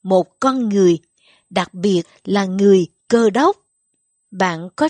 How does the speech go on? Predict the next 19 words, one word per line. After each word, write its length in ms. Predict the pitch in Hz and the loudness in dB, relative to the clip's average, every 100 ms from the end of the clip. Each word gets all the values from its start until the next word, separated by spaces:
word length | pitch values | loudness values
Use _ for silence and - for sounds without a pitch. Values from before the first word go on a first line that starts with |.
| _ | _
tránh 200 | 262 269 427 | -4 -4 -2
xa 420 | - 262 233 214 | -2 -2 -2 -4
bia 320 | 196 226 269 | -4 0 2
rượu 480 | 254 190 170 160 175 _ _ | 2 -2 -4 -6 -8 _ _
và 260 | 185 196 190 | -4 -2 -2
nhờ 340 | 196 202 196 175 | -2 0 0 0
cậy 340 | 196 160 170 185 | -4 -4 -6 -2
Đức 200 | 294 359 | -2 -2
Thánh 120 | 320 | -4
Linh 380 | 330 226 226 220 _ - | 0 0 0 -4 _ -8
bày 280 | 190 208 185 | -4 -4 -4
tỏ 120 | 202 - 269 453 - | -8 -6 -6 -6 -4
đời 160 | 196 175 | -2 0
sống 300 | - 247 359 539 - | -2 -4 -6 -12 -4
Cơ 180 | 247 220 | 0 0
Đốc 260 | 202 311 415 _ - | 0 -2 -4 _ -10
cho 340 | - 214 202 190 - | -4 -2 -2 -6 -6
người 240 | 190 175 | 0 2
khác 300 | 160 262 330 | 0 -4 -4